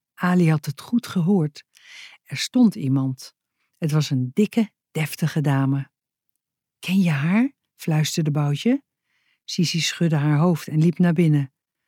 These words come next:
"Goedemorgen," zei de dame. Ze had een bos paarse bloemen in haar hand. "Is dit een kringloopwinkel?" Sisi aarzelde niet.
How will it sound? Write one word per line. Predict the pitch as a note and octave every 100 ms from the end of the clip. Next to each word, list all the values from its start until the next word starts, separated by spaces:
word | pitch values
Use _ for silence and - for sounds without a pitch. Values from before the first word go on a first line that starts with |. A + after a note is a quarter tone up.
| _ _ - _
"Goedemorgen," | - - E4+ A3 D3 A3 E4+ G4 - C4+ -
zei | - A#3+ G#3
de | F#3+
dame. | F3 E3 D3+ D3 C#3+ _ _ _
Ze | - -
had | F3+ -
een | E3+ D3
bos | G3 G#3+ - _
paarse | - A#3 B3 -
bloemen | E3 G3 A#3 E3+
in | D3+ D3
haar | D3+ C#3+
hand. | C#3+ C#3+ - - _ _ - - -
"Is | C4 A3+
dit | D4 A#3+
een | A3 -
kringloopwinkel?" | - B3+ D4 C4+ E3+ D3 D3 B2+ C3+ G#3 D4 G#4+ _ _ _ _ _ _ -
Sisi | - A3 G3+ F3+
aarzelde | D#3 E3+ F#3+ G#3 F#3+
niet. | F3+ C#3+ - -